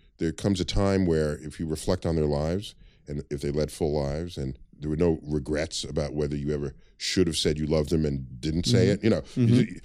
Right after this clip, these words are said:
Speaker 1: if, if you don't have regrets and they lived a full life, then a eulogy becomes a time to celebrate, not a time to be sad. So, uh, the eulogy, the, the, the book ends with the eulogy. Book,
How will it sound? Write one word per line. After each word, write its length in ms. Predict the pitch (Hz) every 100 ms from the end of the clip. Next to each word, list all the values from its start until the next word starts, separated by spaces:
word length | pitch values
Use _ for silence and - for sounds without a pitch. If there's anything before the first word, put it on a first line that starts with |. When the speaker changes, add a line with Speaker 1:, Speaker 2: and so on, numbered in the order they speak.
| - -
Speaker 1:
if, 220 | 120 123
if 160 | 123
you 60 | 117
don't 180 | 120 151
have 160 | 143 135
regrets 460 | 120 113 90 -
and 100 | 98
they 60 | 95
lived 180 | 123 123
a 40 |
full 220 | - 107
life, 400 | 95 80 78 - - - _ _
then 680 | - 95 90 87 85 82 80 - -
a 40 | 90
eulogy 460 | 95 113 98 95
becomes 400 | 82 87 - 90
a 60 | 82
time 180 | - 80
to 80 | -
celebrate, 560 | - 92 73 71 69
not 140 | 76 67
a 20 |
time 220 | - 71
to 60 | 64
be 100 | 65
sad. 360 | - 62 50 - - - - -
So, 640 | - 95 90 85 80 76 - - - - -
uh, 240 | 73 76
the 100 | 82
eulogy, 460 | 87 127 101 98 90
the, 280 | 80 82 67 _ - 80 -
the, 200 | 82 - _ _ - - _ _ _ -
the 100 | 80
book 220 | 101 101
ends 500 | 117 95 78 69 - - -
with 140 | 71 69
the 60 |
eulogy. 460 | 69 65 64 62 62
Book, 240 | - 104